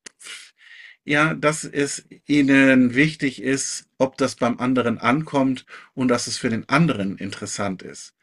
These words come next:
dann, äh, stellen sich mir die Nackenhaare auf. Also es sind so Dinge, die,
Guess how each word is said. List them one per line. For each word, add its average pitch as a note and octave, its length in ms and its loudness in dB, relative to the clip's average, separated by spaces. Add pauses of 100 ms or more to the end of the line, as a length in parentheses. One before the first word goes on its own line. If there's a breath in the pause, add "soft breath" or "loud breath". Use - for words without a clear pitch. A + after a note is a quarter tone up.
(680 loud breath)
dann, B2+ 260 6
äh, A#2 400 6
stellen B2+ 240 2
sich A2 120 -6
mir B2 80 2
die A2+ 80 2
Nackenhaare G2 500 -2
auf. F#2 300 -8
Also A#2+ 220 0
es A#2 100 -4
sind B2 200 2
so B2 120 0
Dinge, A2+ 240 2
die, G#2+ 380 0